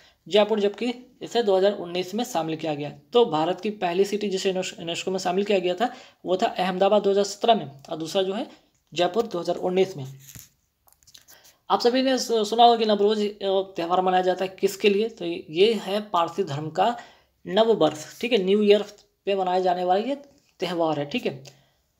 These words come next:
आगे बढ़ेंगे, अंतर्राष्ट्रीय प्रवासी दिवस। ये देखिए, एक तो राष्ट्रीय प्रवासी दिवस आता है एग्जाम में, सभी को पता है, नौ जनवरी। लेकिन वहीं अगर अंतर्राष्ट्रीय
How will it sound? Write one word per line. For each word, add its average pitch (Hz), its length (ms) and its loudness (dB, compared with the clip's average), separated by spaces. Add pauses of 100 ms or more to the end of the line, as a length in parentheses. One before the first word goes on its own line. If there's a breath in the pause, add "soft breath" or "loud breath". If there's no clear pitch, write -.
(120)
आगे 220 180 4
बढ़ेंगे, 254 240 0
अंतर्राष्ट्रीय 220 640 0
प्रवासी 202 360 0
दिवस। 165 340 -2
ये 220 120 -8
देखिए, 220 240 0
एक 196 200 0
तो 233 120 2
राष्ट्रीय 208 340 2
प्रवासी 208 420 -2
दिवस 208 260 2
आता 208 160 0
है 208 60 0
एग्जाम 190 240 -2
में, 208 180 -8 (400)
सभी 196 220 2
को 208 80 -4
पता 208 180 0
है, 202 60 0
नौ 185 140 0
जनवरी। 170 360 -2 (520 soft breath)
लेकिन 233 300 4
वहीं 208 260 2
अगर 240 140 0
अंतर्राष्ट्रीय 226 640 0